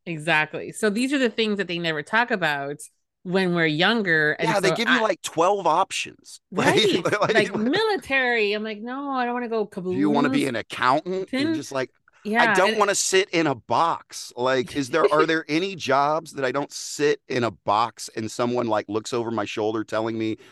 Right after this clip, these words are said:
Speaker 2: that I'm not doing well enough in my box all day?
Speaker 1: Oh, cubicle
Speaker 2: I don't
Speaker 1: world.
Speaker 2: wanna do
Speaker 1: I
Speaker 2: that.
Speaker 1: don't love that at all.
Speaker 2: <laughs>
Speaker 1: No, but
Speaker 2: I
Speaker 1: now
Speaker 2: couldn't do
Speaker 1: you,
Speaker 2: it.
Speaker 1: no, I, I, I, for someone that has done it in, uh,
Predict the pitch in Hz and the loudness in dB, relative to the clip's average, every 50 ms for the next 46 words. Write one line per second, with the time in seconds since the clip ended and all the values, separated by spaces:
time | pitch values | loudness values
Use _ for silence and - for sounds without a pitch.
0 | - _ - 104 107 110 107 95 - 101 101 107 - - - 113 107 107 110 107 | -20 _ -4 -2 0 0 0 0 -2 0 0 -2 -4 -4 -6 -4 -2 -2 -2 0
1 | 101 107 101 104 107 107 104 104 - 110 104 104 98 95 98 82 - 85 87 92 | 0 0 0 0 0 -2 -2 -4 -4 -4 -6 -4 -4 -6 -6 -4 -4 -2 -2 -2
2 | - - - - 117 107 107 107 110 123 123 120 - 170 185 202 208 208 208 202 | -4 -4 -2 0 0 0 0 0 0 -2 -2 -2 -2 -2 0 2 4 4 4 4
3 | 196 185 165 - - 170 160 151 143 - 139 135 139 143 143 139 127 - 165 165 | 2 2 0 -2 -2 -4 -2 -2 -2 -4 -4 -4 -2 -2 -2 -2 -4 -2 -2 -2
4 | 156 147 139 131 117 143 139 131 127 98 127 127 127 123 123 127 127 120 - - | -2 -2 -2 -4 -6 -8 -8 -8 -8 -8 -8 -6 -6 -6 -6 -8 -12 -14 -14 -14
5 | - 50 - - - - - - - - - 185 214 240 240 233 202 240 202 - | -14 -14 -14 -14 -16 -16 -20 -20 -8 -2 0 2 4 4 4 4 4 4 2 2
6 | - - - 220 240 254 302 370 415 381 302 277 285 277 220 190 - - _ _ | 2 0 2 4 6 6 6 6 6 4 4 2 2 0 -2 -6 -12 -14 _ _
7 | - 160 202 196 185 175 151 151 170 165 - 165 156 175 - - 160 147 156 - | -4 0 2 2 4 4 4 2 2 0 -2 -2 -4 -2 -2 -2 -4 -6 -8 -12
8 | - - 170 156 151 - 170 170 170 170 170 160 147 151 156 143 151 156 156 160 | -6 -2 -2 -2 0 0 -2 -2 0 0 -2 -2 0 -2 -2 -2 -2 -4 -4 -4
9 | 170 175 180 - 185 175 170 170 - 180 175 170 | -4 -6 -6 -8 -8 -10 -10 -10 -8 -8 -8 -8